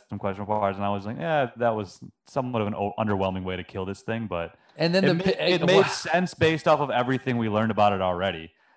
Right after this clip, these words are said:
Speaker 1: Based off it, it only eats our organic material. It, when it had the horse,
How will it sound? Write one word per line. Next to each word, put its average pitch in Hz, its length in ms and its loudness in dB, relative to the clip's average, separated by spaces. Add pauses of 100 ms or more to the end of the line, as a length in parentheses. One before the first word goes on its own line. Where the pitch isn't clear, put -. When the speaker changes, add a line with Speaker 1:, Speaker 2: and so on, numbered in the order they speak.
Speaker 1:
Based 107 240 -2
off 104 140 4
it, 104 120 -6
it 104 160 -8
only 107 280 -2
eats 104 180 -8
our 101 180 0
organic 101 380 -2
material. 95 600 -6
It, 95 220 -8
when 95 420 -6
it 98 160 -12 (240)
had 104 240 -6
the 98 60 -2
horse, 98 500 -4